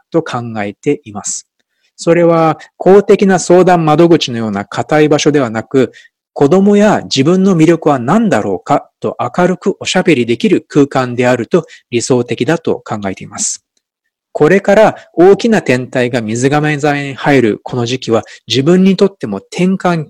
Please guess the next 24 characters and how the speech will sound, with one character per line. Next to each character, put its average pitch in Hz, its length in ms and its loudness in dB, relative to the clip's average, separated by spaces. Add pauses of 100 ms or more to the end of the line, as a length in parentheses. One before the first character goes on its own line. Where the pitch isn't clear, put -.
期 107 580 -8
だ 143 140 2
と 110 180 -4
捉 110 220 -6
え 101 60 -10
て - 160 -16
い 104 100 -14
ま 113 140 -10
す。 - 280 -6 (460)
五 - 100 -4
ハ 180 220 2
ウ 156 60 2
ス - 120 -2
の 107 120 -8
火 107 140 -12
星、 110 420 -2
十 135 200 2
一 135 200 0
ハ 139 100 2
ウ 131 60 2
ス 139 100 -10
の 143 120 -4
土 107 100 -2
星、 104 280 -6